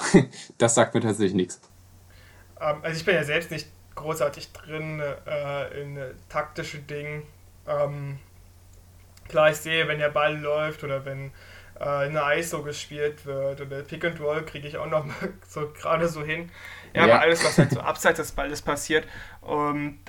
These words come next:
Speaker 2: ähm, der Kollege, ähm, nimmt das sehr, sehr detailliert auseinander und zeigt halt, wie die Offensive der Nets funktioniert. Und ja, das sieht alles sehr, sehr flüssig aus. Ich hab mal versucht, ein bisschen drauf zu achten,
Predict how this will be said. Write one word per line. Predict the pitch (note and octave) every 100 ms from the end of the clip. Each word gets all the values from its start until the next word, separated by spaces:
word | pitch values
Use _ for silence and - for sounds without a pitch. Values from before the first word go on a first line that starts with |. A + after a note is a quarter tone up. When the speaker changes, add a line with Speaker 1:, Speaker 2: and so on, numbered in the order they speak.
| -
Speaker 2:
ähm, | - C#3+ D3 C#3+ -
der | D3 D3 C#3+ C3+ A2 - -
Kollege, | - D3+ C#3+ D3+ E3 F3 F3 E3 - -
ähm, | D3 D3+ D3 D3+ C3+
nimmt | D#3 E3+
das | D#3 D3+ - -
sehr, | D3+ D3 - D#3 D#3
sehr | D3 C#3+
detailliert | D3 C#3+ D3 C#3+ D3+
auseinander | D#3+ - C#3+ - D#3 D3
und | C3+ -
zeigt | - C#3 C#3 D#3
halt, | C3+
wie | C#3
die | C#3 D3 C#3 C#3 - - - -
Offensive | D#3 D#3+ D3 C#3 C#3 C#3
der | C#3
Nets | C#3 C#3
funktioniert. | - C#3 - C#3+ C3+ C#3 C#3+ - - - - - - -
Und | D#3 D3+ C#3+ C#3+ -
ja, | D#3
das | D3 -
sieht | D3+
alles | D3 D3+ -
sehr, | D3+
sehr | D3
flüssig | C#3+ D#3+ - -
aus. | C#3 D3 D#3 - - -
Ich | D#3+ E3
hab | F#3 -
mal | F3+ E3+
versucht, | E3+ D3+ D3 G3+ A#3+ -
ein |
bisschen | E3 E3+ -
drauf | E3 D3+ -
zu | -
achten, | - - - - G3 G3